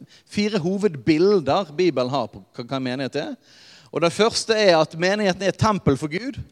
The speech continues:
Det andre, det er det at Guds menighet, det er Guds familie. Det tredje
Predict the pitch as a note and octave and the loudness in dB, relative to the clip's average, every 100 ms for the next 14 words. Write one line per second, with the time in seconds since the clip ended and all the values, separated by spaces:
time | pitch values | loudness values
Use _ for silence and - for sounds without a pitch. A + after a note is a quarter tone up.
0 | _ _ _ _ _ _ _ _ _ _ | _ _ _ _ _ _ _ _ _ _
1 | _ _ _ _ _ E3 - G#3 A#3 B3 | _ _ _ _ _ -4 6 6 6 4
2 | G3+ A3+ A3+ A3+ A3 F3+ D#3+ - E3 G3+ | 4 4 4 4 6 6 6 -2 -6 -4
3 | - F3+ G3 F#3 G3 G3 F#3+ F3 D#3 G#3+ | -4 -6 -2 -2 0 0 4 2 2 -2
4 | - - - F#3+ G#3 G3+ D3+ C#3 A3 B3+ | -2 -6 4 4 6 4 6 4 4 -4
5 | _ _ _ _ _ _ _ _ _ _ | _ _ _ _ _ _ _ _ _ _
6 | _ E3 - F#3 F#3 G#3 B3 G#3+ G#3+ | _ -8 -6 0 4 6 6 6 6